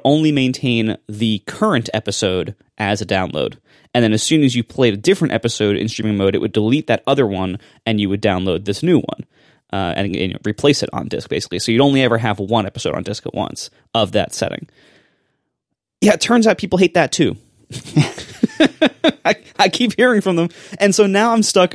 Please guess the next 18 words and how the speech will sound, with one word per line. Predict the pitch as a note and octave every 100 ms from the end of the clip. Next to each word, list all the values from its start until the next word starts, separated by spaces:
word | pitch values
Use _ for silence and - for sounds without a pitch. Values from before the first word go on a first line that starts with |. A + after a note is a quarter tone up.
| -
i-, | D#3+ -
at | D3+
this | D#3 D3+ - - -
terrible | - F#3 F3+ D#3+
place | E3 D3
where |
it's, | C3
okay, | C#3 B2+
well, | G2+ B2 A#2 - _ _ _ _ -
I | C#3
can | D#3
revert | C#3+ D3 D#3
it | C3
back | C3+ C#3+ -
to | - C3
the | B2
old | B2+ A#2
way, | F#2+ G2